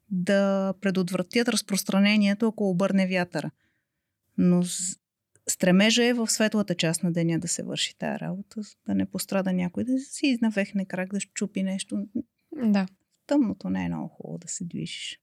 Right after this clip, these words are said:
Speaker 2: А какви са човешките взаимоотношения там в, в екипа, когато сте на акция? Каква е атмосферата, духа? Защото сега предполагам, че не седите да мълчите и само да... Има ли
Speaker 1: Ми,
Speaker 2: така
Speaker 1: има,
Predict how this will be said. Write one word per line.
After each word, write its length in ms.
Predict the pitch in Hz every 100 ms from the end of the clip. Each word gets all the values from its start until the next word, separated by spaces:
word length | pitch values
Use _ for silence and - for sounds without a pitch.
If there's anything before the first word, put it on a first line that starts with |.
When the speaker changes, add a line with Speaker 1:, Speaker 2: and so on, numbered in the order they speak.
| _ _ _ -
Speaker 2:
А 140 | 220
какви 300 | 208 - 226
са 440 | - 254 254 247 254
човешките 880 | - 233 226 226 - - 220 214 208
взаимоотношения 1040 | - 202 190 190 196 190 - 196 190 190
там 300 | 185 190 190
в, 100 | 190 - - - _
в 260 | 254 220 214
екипа, 600 | - - 226 214 208 208
когато 380 | 208 214 208 208
сте 200 | - 226
на 180 | 196 196
акция? 340 | 208 - 208
Каква 240 | 190 - 208
е 20 |
атмосферата, 840 | 208 - 208 - 202 202 202 202
духа? 240 | 196 185 202
Защото 300 | 202 208 -
сега 120 | -
предполагам, 500 | - 247 - 247 254
че 160 | - 262
не 260 | 262 269 262 - - -
седите 380 | 277 262 -
да 140 | 269 285
мълчите 520 | 269 262 - 277 247
и 120 | 233
само 400 | 226 220 208 202
да... 420 | 202 202 202 208 240 _ _ _ _ _ _ _ _ - 233
Има 220 | - 254 254
ли 120 | 285
Speaker 1:
Ми, 80 | 226
Speaker 2:
така 480 | - 233 226 226 240 -
Speaker 1:
има, 160 | 247